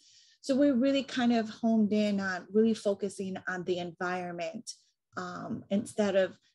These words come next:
yes, we know the cells are important, but if we can't get the cells where they need to go, if they don't have homeostatic support, if they can't maintain their function, you know, it doesn't really matter how many of these cells we could potentially give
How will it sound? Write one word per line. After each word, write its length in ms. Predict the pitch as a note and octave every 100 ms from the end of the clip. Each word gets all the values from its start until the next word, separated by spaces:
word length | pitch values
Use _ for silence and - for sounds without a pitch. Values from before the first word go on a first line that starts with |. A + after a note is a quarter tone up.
| -
yes, 280 | G#3+ A3 A#3+
we 80 |
know 160 | A3+ A3
the 160 | G#3 G#3
cells 360 | - F#3+ F#3+
are 140 | A3 G3+
important, 540 | G#3 G3+ F#3+ G3 F#3
but 160 | G3+ -
if 140 | F#3+
we 80 | A3
can't 260 | A#3+ B3+ B3
get 160 | B3
the 80 | A3
cells 340 | - A3 G#3+
where 120 | G#3+ G3+
they 160 | G3
need 260 | G3 G3 -
to 80 | F3+
go, 500 | G3+ G3 F#3 F#3 -
if 120 | F#3+ G3+
they 120 | G3
don't 200 | G#3 G#3+
have 180 | G#3 G3 _ _ -
homeostatic 720 | A3 G#3+ G#3+ - G3+ G3 F#3+
support, 840 | - F#3+ - F#3+ F#3 F3+ F3 F3+ - - -
if 120 | -
they 120 | G#3
can't 320 | - A#3 A3
maintain 520 | A3 G#3 - G#3 G3+
their 160 | F#3+ F#3+
function, 800 | - F3+ F3+ - G3 F3 E3+ E3+ _ _ -
you 60 |
know, 80 | A3+
it 80 | A3
doesn't 280 | B3 A#3+ -
really 280 | A#3 A3+ G#3
matter 400 | G3 F#3+ G3 F#3
how 200 | - G3+
many 280 | G3 G3
of 120 | F#3 F3+
these 220 | F3 -
cells 260 | F3 F3+ F3
we 80 |
could 200 | F3 -
potentially 600 | - F3+ F#3+ F3 F3 E3 -
give 240 | F3+